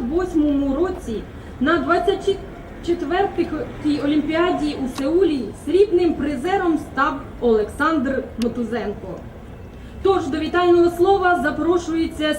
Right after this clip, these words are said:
срібний призер Олімпійських ігор у Сеулі тисяча дев'ятсот вісімдесят восьмого року, дворазовий чемпіон світу, дванадцятиразовий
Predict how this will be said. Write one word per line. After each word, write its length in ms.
срібний 460
призер 640
Олімпійських 840
ігор 320
у 40
Сеулі 640
тисяча 440
дев'ятсот 640
вісімдесят 640
восьмого 560
року, 300
дворазовий 680
чемпіон 480
світу, 540
дванадцятиразовий 1200